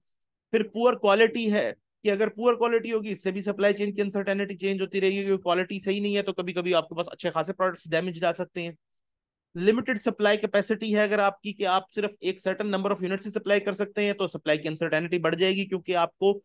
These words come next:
अ, पता नहीं है ना कि कब कितने सप्लाई करने पड़ जाए, और आपके तो सिर्फ लिमिटेड नंबर आप सप्लाई कर सकते हैं। इनफ्लेक्सिबल अगर सप्लाई कैपेसिटी, ये भी सेम वही काम करेगी जो इन लिमिटेड करेगी, क्योंकि आप फ्लेक्सिबल नहीं है ना, आप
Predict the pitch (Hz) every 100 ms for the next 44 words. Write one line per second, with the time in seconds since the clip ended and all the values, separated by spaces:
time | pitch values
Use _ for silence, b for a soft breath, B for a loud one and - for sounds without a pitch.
0 | _ _ _ 143 165 220 226 175 220 226
1 | 208 202 202 - 202 196 190 196 196 190
2 | 185 190 170 160 - 185 175 196 180 185
3 | 202 208 196 196 190 190 175 175 165 160
4 | - 156 _ _ _ _ _ 208 233 214
5 | 202 214 - 247 247 233 208 208 202 196
6 | 202 214 180 214 202 190 190 190 185 196
7 | 190 185 180 180 180 170 175 170 156 175
8 | 185 185 175 180 196 202 196 196 196 196
9 | 247 247 175 170 233 _ _ 156